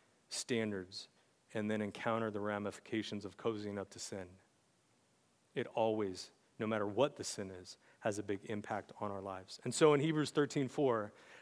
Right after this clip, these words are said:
God declares himself both king and judge, even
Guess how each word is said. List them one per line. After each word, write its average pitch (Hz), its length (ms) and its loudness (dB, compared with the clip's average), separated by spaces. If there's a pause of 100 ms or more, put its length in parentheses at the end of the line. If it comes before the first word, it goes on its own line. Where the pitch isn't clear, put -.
(100)
God 135 260 10
declares 135 480 4
himself 120 480 2
both 127 260 2
king 180 540 10 (260)
and 165 440 8 (120)
judge, 127 640 8 (260)
even 151 560 6